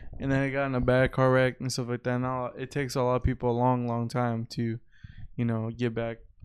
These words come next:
in the straight line or, like, get, you know, physical or, like, just fix themselves.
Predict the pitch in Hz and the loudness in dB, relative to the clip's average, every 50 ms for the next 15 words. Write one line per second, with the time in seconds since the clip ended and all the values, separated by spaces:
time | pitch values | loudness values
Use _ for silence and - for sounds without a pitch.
0 | 196 190 - 202 190 139 123 120 113 110 - 131 120 117 113 123 123 127 127 123 | -14 -14 -14 -12 -10 -8 -8 -6 -6 -6 -4 -4 -4 -4 -4 -4 -4 -2 -2 -2
1 | 120 117 113 117 117 117 117 120 123 131 131 117 117 113 - - 131 123 117 117 | -4 -4 -6 -4 -6 -6 -6 -6 -6 -6 -6 -6 -8 -12 -10 -8 -6 -4 -4 -4
2 | 117 117 113 110 - - 135 123 123 127 - - 123 123 123 120 120 117 117 120 | -4 -6 -8 -8 -6 -6 -4 -4 -4 -6 -6 -6 -4 -4 -4 -4 -6 -10 -10 -10
3 | 123 120 131 123 - - 151 135 - - 135 127 - 127 123 120 113 | -6 -6 -6 -4 -4 -6 -8 -6 -6 -8 -8 -6 -6 -4 -4 -6 -6